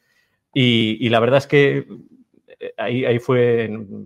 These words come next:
fue un problema de, de habernos cogido demasiado verdes a nosotros también, ¿no? De no, no, no conocer un poco todas esas, todas esas posibilidades, pero, o sea,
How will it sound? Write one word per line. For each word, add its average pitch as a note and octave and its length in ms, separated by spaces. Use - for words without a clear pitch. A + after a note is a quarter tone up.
fue B2+ 100
un A#2 60
problema C#3 400
de, A#2+ 120
de A2 120
habernos A2+ 260
cogido B2 240
demasiado A#2+ 340
verdes A#2 360
a G#2+ 40
nosotros F#2+ 300
también, F#2 260
¿no? G#2+ 140
De F#2+ 80
no, F#2+ 160
no, G2+ 140
no G#2+ 200
conocer A2 460
un G#2 100
poco A2 240
todas A2 220
esas, G2+ 300
todas A2+ 160
esas A2 100
posibilidades, A#2 480
pero, - 140
o - 20
sea, G2 300